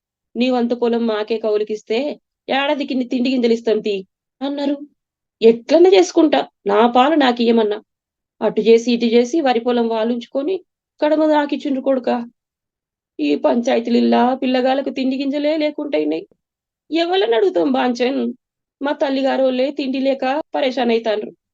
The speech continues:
ఇక అమ్మగారింట్లోకి ఎట్లా పోతా నేను కొడుకా? ఇంతట్లా రెడ్డిగారి మనమనికి డబ్బా పాలు పడతలేవు. మస్తు బేదలైతున్నాయి. పుల్లల లెక్క చచ్చిపోయేటట్టు తయారయ్యిండు. రెడ్డమ్మ ఇంటికొచ్చి, "వెంకటమ్మ,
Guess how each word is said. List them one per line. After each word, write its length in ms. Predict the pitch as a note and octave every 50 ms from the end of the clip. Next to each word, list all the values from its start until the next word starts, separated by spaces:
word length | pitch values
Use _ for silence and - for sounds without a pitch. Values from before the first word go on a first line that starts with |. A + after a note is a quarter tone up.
| _ _ _ _ _ _ -
ఇక 100 | D#4 D#4
అమ్మగారింట్లోకి 720 | E4 E4 D#4 D4 D4 D#4 D#4+ E4+ F4 F4 F4+ D#4+ D#4 D4 D4
ఎట్లా 160 | C#4 - C4+
పోతా 280 | C4 A#3 B3 B3 A#3+ A#3+
నేను 220 | A3+ A3+ A3 A3
కొడుకా? 480 | G#3+ A3+ G#3+ G#3+ G#3+ A3+ A3+ B3+ D#4+ E4+ _ _ _ _ _ _ _ _ _ _ -
ఇంతట్లా 680 | A#3+ B3 B3+ A#3+ C#4+ C#4 C4+ - A#3+ A#3+ A#3 A3+ B3 C4
రెడ్డిగారి 460 | C4 C4 B3 A#3+ B3+ A#3+ C#4 C#4+ C#4+
మనమనికి 640 | C4+ B3+ B3+ B3 A#3+ A#3+ A#3+ A#3 - A3+ A3+ A#3+ A#3+
డబ్బా 240 | A3 A#3+ A#3 A3+ A#3
పాలు 260 | A#3 B3 A#3+ A#3+ A#3
పడతలేవు. 480 | A3+ A3 G#3+ - A3 G#3+ G#3+ G#3 A3 - _ _ _ _ _ _ _ _ _ - -
మస్తు 360 | D4+ D#4+ D4+ - _ - E4+
బేదలైతున్నాయి. 680 | C4+ C4+ C#4+ C#4 C#4 C#4 C4+ C4 - B3+ A#3 A#3+ B3 A#3+ _ _ _ _ _ _ _ _ _ -
పుల్లల 220 | C#4 C4+ C4 B3+
లెక్క 300 | B3 B3 A#3 A#3 A#3 -
చచ్చిపోయేటట్టు 840 | D4+ D#4 D4+ D4 D4 B3+ A#3+ A#3+ - B3+ B3+ D4 C#4 B3 A#3+ A#3+ C#4+
తయారయ్యిండు. 540 | - D#4+ D4+ C4+ C4 B3+ A#3 A3 G#3+ A#3 - _ _ _ _ _ _ _ _ _ _ -
రెడ్డమ్మ 360 | A3 A3 F#3+ G3+ A#3 A#3 A#3
ఇంటికొచ్చి, 760 | A#3 A3+ A3 G#3+ A3+ A3+ A#3 A3+ A3+ - A3+ A3 A3+ A#3+ C4 _ _ _ _ _ _ _ -
"వెంకటమ్మ, 720 | G#3+ G#3+ G3+ G#3+ G#3+ A3 G#3+ G3+ G3+ G3 G3 F#3+ G#3 A3+